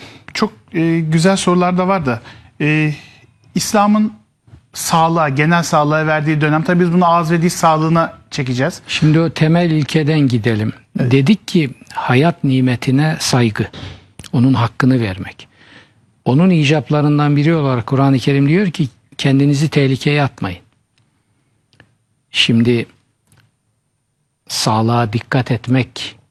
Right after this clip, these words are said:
Speaker 2: de hayat nimetine saygının bir icabıdır. Bu ağız sağlığı olur, diğer,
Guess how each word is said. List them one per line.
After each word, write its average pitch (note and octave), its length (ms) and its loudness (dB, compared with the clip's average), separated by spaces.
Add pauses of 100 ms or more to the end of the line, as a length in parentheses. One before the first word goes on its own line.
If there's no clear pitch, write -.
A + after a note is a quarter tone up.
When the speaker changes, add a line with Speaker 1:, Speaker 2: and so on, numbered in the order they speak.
(640)
Speaker 2:
de C3+ 60 -2
hayat A#2 460 -2
nimetine G#2+ 520 -4
saygının F#2 560 -4
bir F#2 120 -6
icabıdır. - 760 -12 (2250)
Bu C3+ 320 2 (300)
ağız C3 260 2
sağlığı C#3 480 2
olur, C#3+ 460 -4 (1600)
diğer, A2+ 600 0